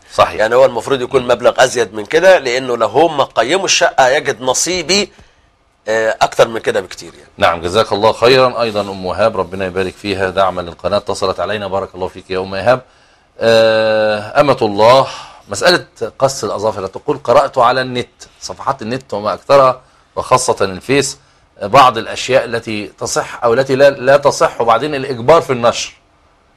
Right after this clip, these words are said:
Speaker 1: يعني، آه، نعم.
Speaker 2: نعم، الحمد لله،
Speaker 1: نعم.
Speaker 2: والصلاة والسلام على سيدنا رسول الله وبعد. ولعلها فرصة إني أذكر نفسي وأذكر
Speaker 1: أنا لسه ما قلتش
Speaker 2: إخواننا،
Speaker 1: السؤال.
Speaker 2: آه، المشاهدين والمشاهدات ألا يعتمدوا على جوجل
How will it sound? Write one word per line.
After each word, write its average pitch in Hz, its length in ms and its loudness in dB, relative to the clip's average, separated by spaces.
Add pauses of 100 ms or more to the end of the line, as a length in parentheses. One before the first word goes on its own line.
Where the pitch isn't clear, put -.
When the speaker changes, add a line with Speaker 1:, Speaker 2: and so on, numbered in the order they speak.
(100)
Speaker 1:
يعني، 95 400 -2
آه، 90 340 -4
نعم. 110 240 0
Speaker 2:
نعم، 139 280 2
الحمد 190 340 0
لله، 185 80 4
Speaker 1:
نعم. 190 100 8
Speaker 2:
والصلاة 170 420 0
والسلام 151 480 0
على 135 200 0
سيدنا 139 520 0
رسول 120 260 -6
الله 147 200 -2
وبعد. 156 260 4 (100)
ولعلها 190 520 6
فرصة 175 440 0
إني 123 300 -4
أذكر 120 540 -2
نفسي 123 300 -2
وأذكر 104 440 -2
Speaker 1:
أنا 117 80 -6
لسه 120 200 -4
ما 123 100 6
قلتش 143 100 4
Speaker 2:
إخواننا، 113 140 -4
Speaker 1:
السؤال. 98 260 0 (600)
Speaker 2:
آه، 113 280 2
المشاهدين 120 600 -2
والمشاهدات 117 920 0 (440)
ألا 160 320 4
يعتمدوا 151 920 0 (160)
على 156 640 4 (460)
جوجل 127 680 0